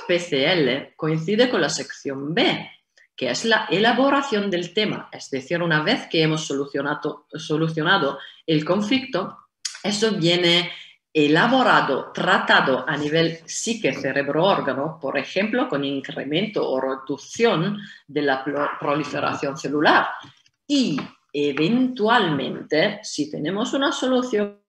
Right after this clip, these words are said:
biológica con hongos o bacterios, con la ayuda de diferentes simbiontes según los diferentes tejidos. Luego vemos que la epicrisis obviamente coincide con la sección A uno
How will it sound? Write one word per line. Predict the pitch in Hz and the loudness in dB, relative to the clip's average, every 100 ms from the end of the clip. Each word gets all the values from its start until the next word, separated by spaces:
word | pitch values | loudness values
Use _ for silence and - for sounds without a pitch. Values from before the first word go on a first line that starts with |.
| _ | _
biológica | 208 208 220 226 208 151 - 131 | -2 0 2 2 2 -4 -6 -8
con | - 123 - | -8 -10 -6
hongos | 165 165 180 165 - | -2 -2 -2 -4 -4
o | 151 | -4
bacterios, | 160 - 214 175 143 160 - - - _ | -6 -2 0 2 2 0 -4 -18 -20 _
con | - 135 135 | -10 -6 -2
la | 151 | 0
ayuda | 165 208 190 113 | 2 2 0 -2
de | 113 | -4
diferentes | 131 127 139 147 156 - | -6 -4 -4 -4 -8 -8
simbiontes | 147 143 156 220 - 123 - - | -6 -2 0 0 0 -4 -6 -6
según | 135 139 156 | -4 -4 -6
los | 147 135 - | -6 -8 -8
diferentes | 151 - 226 190 156 - - - | -8 -6 -4 -4 -6 -8 -12 -16
tejidos. | - - - - - - - - - _ - - - - - - - - - _ | -14 -12 -10 -8 -6 -8 -10 -12 -18 _ -20 -18 -18 -20 -20 -20 -20 -20 -20 _
Luego | 170 190 285 415 | 2 6 6 6
vemos | 294 165 156 - | 6 4 2 0
que | 147 | 2
la | 135 | 4
epicrisis | 143 - 285 - 311 - 143 151 - | 4 2 0 4 2 2 -2 -4 -8
obviamente | 135 131 131 185 269 196 151 151 | -8 -6 0 4 6 4 2 -2
coincide | 139 170 208 - 147 170 233 - - | -2 -2 -2 0 2 2 0 -4 -8
con | - | -4
la | - | -2
sección | - 233 240 - 143 120 117 - _ _ | 0 -2 -2 -6 -4 -4 -8 -20 _ _
A | 151 147 | 6 6
uno | 135 135 135 113 - | 4 0 -4 -8 -16